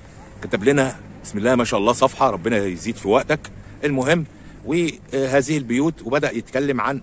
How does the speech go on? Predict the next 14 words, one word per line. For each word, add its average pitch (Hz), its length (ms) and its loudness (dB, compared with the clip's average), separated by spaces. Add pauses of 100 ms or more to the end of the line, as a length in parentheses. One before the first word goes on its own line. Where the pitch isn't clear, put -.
(100)
إن 127 180 -2
هذه 113 360 -2
البيوت، 127 380 0 (220)
آه، 113 280 -4 (160)
ممكن 123 360 -4
عشان 120 280 0
رخصها 131 580 0
بيسكنها 123 440 -2
الأشباح، 117 500 0 (500)
بيسكنها 123 420 0
القرود، 120 440 2
بيسكنها 131 520 2
التعابين، 123 680 0
بيسكنها 127 680 0